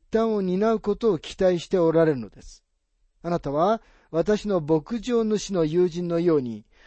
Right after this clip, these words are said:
十分の一で済ませたいと思っておられるかもしれません。結局彼は自分の捧げ物で十分だと感じられるように、私に彼の望むような意味での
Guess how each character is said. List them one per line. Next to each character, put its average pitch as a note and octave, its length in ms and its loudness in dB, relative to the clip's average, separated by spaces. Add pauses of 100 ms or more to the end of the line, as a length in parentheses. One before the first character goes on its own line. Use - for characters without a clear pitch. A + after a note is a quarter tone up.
(140)
十 G3 320 -4
分 A#3 240 -4
の G#3 200 -2
一 F3+ 300 -8
で G3+ 160 4
済 - 200 -10
ま G3+ 120 -2
せ G#3+ 160 -2
た G3+ 160 0
い F#3 100 0
と E3+ 220 -2
思 F3+ 160 0
っ F3 80 -4
て E3+ 160 -2
お E3 100 2
ら E3+ 140 4
れ E3 100 2
る D#3+ 120 -6
か G#3+ 180 -4
も F#3 80 -4
し C3+ 160 -10
れ B2+ 60 -8
ま A2 100 -10
せ - 140 -18
ん。 F2 100 -20 (800)
結 F3+ 160 -2
局 G3 200 -6
彼 G3 220 2
は B2 320 -2 (240)
自 D#3+ 180 -4
分 A#3 200 -4
の G#3 100 0
捧 F3+ 320 -2
げ A3 140 -2
物 G#3+ 220 0
で E3+ 160 2
十 G3+ 300 -6
分 A#3 220 -6
だ F#3+ 140 -2
と D3+ 140 -4
感 A3 340 -6
じ A3 100 -4
ら G#3+ 160 4
れ G3+ 100 4
る F#3 160 0
よ F#3 140 4
う D3 60 0
に、 A2 200 -10 (280)
私 E3 360 -2
に F#3+ 260 -6 (260)
彼 A3+ 240 4
の D#3+ 140 -2
望 E3 340 -2
む A#3 160 -2
よ G#3+ 200 4
う G#3 40 0
な F#3 160 0
意 A3 100 0
味 G#3+ 140 0
で D#3+ 140 2
の E3+ 220 -2